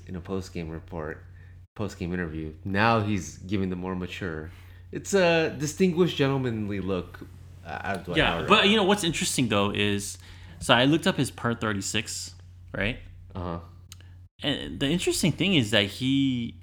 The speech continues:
Speaker 2: <laughs> it's so crazy, even during his, you know, 'cause he's healthy now, right? But
Speaker 1: Yeah.
Speaker 2: he, he's been fighting injuries, right?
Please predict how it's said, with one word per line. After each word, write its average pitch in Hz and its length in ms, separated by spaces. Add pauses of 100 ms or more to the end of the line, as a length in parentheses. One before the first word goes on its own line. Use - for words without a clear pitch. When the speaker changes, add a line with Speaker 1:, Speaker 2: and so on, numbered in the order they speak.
(220)
Speaker 2:
<laughs> - 240
it's - 140
so 233 140
crazy, 123 520
even 190 180
during 156 280
his, - 380 (280)
you 185 140
know, 185 60
'cause 208 160
he's 269 160
healthy 196 300
now, 87 160
right? 92 240 (800)
But - 80
Speaker 1:
Yeah. 85 100
Speaker 2:
he, 185 540 (160)
he's 156 460
been 139 500
fighting 120 480
injuries, 107 720
right? 98 260